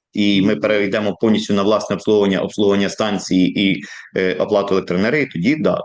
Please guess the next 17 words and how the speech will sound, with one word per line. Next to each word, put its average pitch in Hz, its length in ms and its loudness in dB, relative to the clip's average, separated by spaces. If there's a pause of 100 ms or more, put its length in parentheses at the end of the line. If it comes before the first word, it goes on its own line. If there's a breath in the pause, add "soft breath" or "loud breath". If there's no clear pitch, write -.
м-, 92 160 0
буде 110 460 0
розглядатися 104 540 -2
можливість 104 560 0
про 92 400 2
введення 92 500 0
якоїсь 92 380 0
додаткової 92 560 0
одиниці, 95 400 0
яка 92 200 0
буде 92 240 0
відповідати 92 480 0
за 107 180 0
реалізацію 98 640 0
саме 85 260 -2
цієї 92 380 0
води. 87 320 0